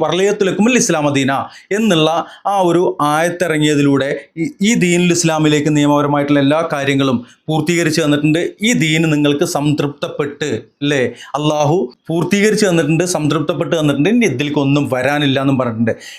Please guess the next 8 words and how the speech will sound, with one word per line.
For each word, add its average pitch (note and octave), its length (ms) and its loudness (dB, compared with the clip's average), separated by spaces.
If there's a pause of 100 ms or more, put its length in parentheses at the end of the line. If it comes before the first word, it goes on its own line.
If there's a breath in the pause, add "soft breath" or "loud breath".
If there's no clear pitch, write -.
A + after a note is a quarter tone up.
(140 loud breath)
പിന്നീട് A3+ 560 2
ഈ E3 260 2 (120)
പാരമ്പര്യവാദികളായ C#3 1600 0
ഈ D#3+ 240 2
കാക്കക്കാരണവന്മാരുടെ, C#3+ 1120 0
ഈ F3 120 0
മക്കാ D#3+ 340 -2
മുശ്രിക്കുകളുടെ C#3+ 640 0